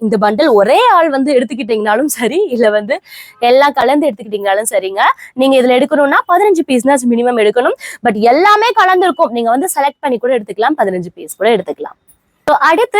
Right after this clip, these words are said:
இப்ப நான் வந்து வெறும் நூத்தி எழுபது ரூபாய்க்கு இருக்கக்கூடிய கலந்த கலெக்ஷன்ஸ்ல காமிச்சேன். இப்ப தீபாவளி ஃபெஸ்டிவல்க்கு கலெக்ஷன்ஸ், ஒரு ஃபெஸ்டிவல் கலெக்ஷன்ஸ், but ரொம்ப லிமிட்டடான பிரைஸ்ல நான் காமிக்க போறேன். இங்க பாருங்க,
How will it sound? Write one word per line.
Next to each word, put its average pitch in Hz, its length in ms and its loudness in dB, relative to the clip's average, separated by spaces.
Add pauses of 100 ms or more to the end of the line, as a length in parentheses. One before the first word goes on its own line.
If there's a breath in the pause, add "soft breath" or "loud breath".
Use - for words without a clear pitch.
இப்ப 349 160 0
நான் 285 140 2
வந்து 294 160 2 (100)
வெறும் 349 400 2
நூத்தி 339 260 -2
எழுபது 277 300 -2
ரூபாய்க்கு 269 280 -4
இருக்கக்கூடிய 262 400 -4 (140)
கலந்த 285 360 2 (100)
கலெக்ஷன்ஸ்ல 269 440 -4 (100)
காமிச்சேன். 240 400 -2 (360 loud breath)
இப்ப - 340 -2 (300)
தீபாவளி 320 320 0
ஃபெஸ்டிவல்க்கு 403 680 -2
கலெக்ஷன்ஸ், 269 420 -2
ஒரு 254 140 2
ஃபெஸ்டிவல் 311 440 -2
கலெக்ஷன்ஸ், 269 340 0
but 202 220 -2
ரொம்ப 262 200 0
லிமிட்டடான 247 480 0
பிரைஸ்ல 233 360 0
நான் 190 120 -4
காமிக்க 208 300 -4
போறேன். 233 240 2 (240 loud breath)
இங்க 214 120 0 (120)
பாருங்க, 277 320 2